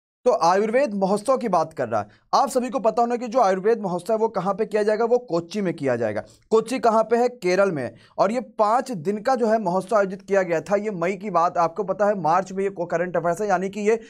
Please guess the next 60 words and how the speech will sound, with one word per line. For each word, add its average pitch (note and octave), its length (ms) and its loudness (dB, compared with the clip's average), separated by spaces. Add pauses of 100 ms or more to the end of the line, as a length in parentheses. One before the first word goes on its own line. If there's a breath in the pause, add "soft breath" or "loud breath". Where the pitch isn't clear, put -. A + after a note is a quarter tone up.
(160 loud breath)
सोलह A3+ 460 4
से B3 160 2
लेके G#3 320 0
बीस G3 380 -6
मई F3+ 120 -4
तक F#3+ 220 -2
आयोजित F3 280 0
किया E3+ 180 0
गया E3 160 0
था। G#3+ 120 0
कहाँ F#3+ 300 -2
पे? A3 180 2 (360 loud breath)
केरल A3 300 4
के C4 220 -2
कोच्चि F#3 460 -4
शहर D#3+ 280 0
में। G3+ 100 -4
एक F#3 120 -6
बहुत D#3+ 260 0
इंपॉर्टेंट F3 380 -2
क्वेश्चन D#3+ 260 -2
है, A3+ 60 -4
बहुत F3+ 300 -4
महत्वपूर्ण B2+ 460 -4
क्वेश्चन A2+ 340 -6
है। - 340 -12 (1080)
अगला C#4 200 2
करंट A3 280 2
अफेयर्स B2 280 0
आता A2+ 180 -2
है, G#2 120 -4 (360 soft breath)
विश्व B3+ 220 0
की A#3+ 120 -2
सबसे B3+ 280 2
युवा B3 240 4
खिलाड़ी A#3 320 2
कौन G#3 280 0
बनी E3+ 180 -2
है? A3 120 -2
कौन A#3 280 0
भारतीय F#3+ 420 -2
खिलाड़ी F#3+ 320 0
ने A3 120 -4
क्रिकेट G#3 280 -2
विश्व F#3+ 240 -4
कप F3+ 180 0
में G#3 120 -4
सबसे G#3+ 260 -4
युवा F#3 160 2
खिलाड़ी F3+ 280 0
बनी D#3+ 260 -4
है? G3 80 -2
कौन F3 260 -2
है F3+ 60 -6
भाई, F3+ 120 0
जरा D#3+ 160 0
जल्दी D3+ 220 -2
से D#3+ 60 -4
बता E3 160 0
दीजिए। F3 300 0